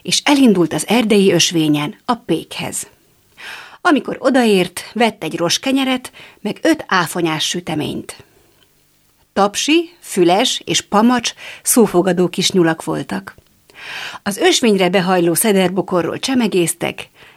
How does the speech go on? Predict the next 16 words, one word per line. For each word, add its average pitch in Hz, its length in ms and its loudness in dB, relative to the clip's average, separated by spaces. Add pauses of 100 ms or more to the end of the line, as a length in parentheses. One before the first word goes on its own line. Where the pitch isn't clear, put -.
és 139 260 0
teleszedték 160 720 -2
a 160 60 -2
kosarukat. - 880 -6 (1500)
De 170 180 -2
Péter 254 760 0 (240)
rossz 180 320 2
csont 156 280 -4
kis - 260 -2
nyúl 156 240 -2
volt. - 480 -10 (840)
Ahogy 294 360 0
a 180 40 2
mamája 185 460 2
hátat 226 380 -4
fordított, 165 800 -4